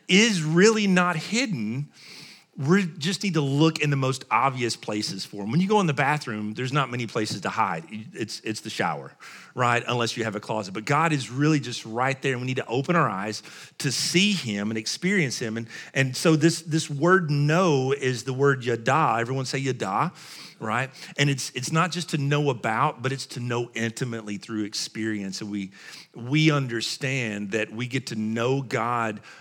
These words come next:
better the more we experience the ups and downs of life with him. And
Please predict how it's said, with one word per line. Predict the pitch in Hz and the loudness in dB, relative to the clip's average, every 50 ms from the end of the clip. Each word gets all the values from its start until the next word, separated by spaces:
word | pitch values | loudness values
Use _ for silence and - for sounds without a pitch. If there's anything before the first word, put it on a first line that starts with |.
| - - | -20 -18
better | - 107 95 - 135 143 151 143 123 113 110 107 | -18 -8 -2 0 2 4 4 4 2 2 0 0
the | 104 113 | -2 -4
more | 113 117 123 127 135 127 | -4 -4 -4 -4 -4 -4
we | 120 123 123 117 113 | -4 -4 -2 -2 -2
experience | 107 - - - - - - - - 151 156 160 165 156 131 113 110 104 104 104 - - | -2 -2 -2 -2 -2 -2 -4 -2 0 2 6 6 6 6 4 2 -2 -4 -6 -6 -8 -8
the | - 123 117 135 - | -8 -8 -8 -6 -4
ups | - 127 139 151 156 - - 175 | 0 0 0 0 -2 -4 -4 -2
and | 160 156 139 | -2 -2 0
downs | 135 110 107 107 104 110 117 117 101 | 0 -2 -2 -2 -4 -6 -6 -6 -8
of | 110 101 95 | -8 -8 -6
life | 104 107 104 110 117 113 - - | -2 0 2 2 2 0 -2 -6
with | 117 117 143 170 180 | -2 2 4 4 4
him. | 156 123 104 101 101 104 117 120 | 4 2 -2 -4 -4 -4 -4 -4
And | 117 113 | -6 -8